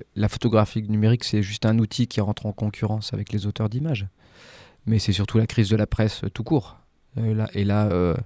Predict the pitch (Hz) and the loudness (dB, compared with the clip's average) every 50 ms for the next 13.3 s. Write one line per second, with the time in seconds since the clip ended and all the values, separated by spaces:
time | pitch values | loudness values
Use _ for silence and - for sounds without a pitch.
0 | - - - - - - - - _ - - 101 92 98 98 - - 117 - - | -8 -14 -20 -20 -20 -20 -20 -20 _ -6 -4 -4 -4 -4 -6 -8 -8 -4 -2 0
1 | 110 101 101 104 101 95 104 98 - - - 110 117 123 123 120 113 101 92 90 | 0 0 0 0 0 0 0 -2 -2 0 0 2 2 4 4 2 2 0 0 2
2 | 90 95 92 98 92 - - 101 - - 117 104 98 92 90 - - 110 104 95 | 2 2 0 0 -2 -4 -6 -6 -4 -2 0 0 0 -2 -2 -4 -4 -2 -2 0
3 | 92 82 78 80 73 98 98 - _ _ - - - - - 101 - - 104 107 | 0 0 -2 -2 -4 -6 -8 -12 _ _ -20 -20 -12 -8 -8 -4 0 0 0 2
4 | 104 98 90 95 98 95 101 - - 107 - - - - - - 92 - - 95 | 2 0 0 2 2 2 2 2 2 0 0 -2 -8 -8 -4 -4 -4 -2 0 0
5 | 101 113 120 117 - - - - 95 98 95 95 - - - - 110 104 101 90 | 2 2 0 0 -2 -4 -4 -4 -2 -4 -4 -6 -8 -12 -10 -6 -6 -4 -4 -4
6 | 80 85 90 95 107 113 _ - 95 95 98 92 98 92 - - 110 101 - - | -6 -6 -6 -6 -6 -6 _ -4 -4 -2 -2 -2 -2 -2 -4 -4 -6 -8 -8 -10
7 | - - - 98 104 113 120 120 107 95 _ _ _ _ _ _ - - - - | -16 -12 -8 -8 -6 -6 -6 -6 -8 -10 _ _ _ _ _ _ -20 -20 -20 -20
8 | - - _ _ - 101 104 101 98 - - 98 95 92 92 90 87 87 87 85 | -20 -20 _ _ -10 -6 -6 -6 -6 -6 -6 -4 -4 -2 -2 -4 -4 -6 -8 -10
9 | 87 - _ _ _ _ _ _ - - _ _ _ _ _ - - _ _ - | -12 -14 _ _ _ _ _ _ -20 -20 _ _ _ _ _ -20 -20 _ _ -10
10 | - - 110 95 101 110 - - 110 104 104 101 92 92 95 98 107 98 - - | -4 0 0 0 2 0 -2 0 0 0 2 2 2 2 2 2 2 0 -2 -6
11 | - - 87 98 95 90 87 78 71 - - - - - - - - - - - | -6 -4 -2 0 0 0 0 -2 -4 -6 -10 -12 -12 -10 -8 -6 -6 -8 -8 -8
12 | - - - - - - - - 87 104 101 101 120 104 110 113 - - 143 127 | -8 -6 -4 -4 -6 -6 -4 -2 -2 0 0 0 0 2 2 2 2 2 0 0
13 | 107 92 - - 90 85 | 0 -2 -4 -4 -6 -6